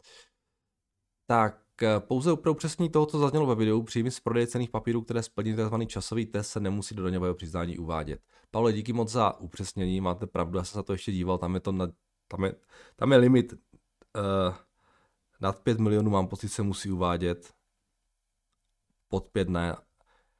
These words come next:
Eh, nekonzultujete test, nekonzultujte se mnou daně, ptejte se daňového poradce. Ehm,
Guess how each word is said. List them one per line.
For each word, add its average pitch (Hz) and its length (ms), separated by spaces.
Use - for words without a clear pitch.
Eh, 90 260
nekonzultujete 107 840
test, - 340
nekonzultujte 107 640
se 101 120
mnou 107 140
daně, 92 220
ptejte 90 300
se 98 100
daňového 92 320
poradce. 87 540
Ehm, 76 380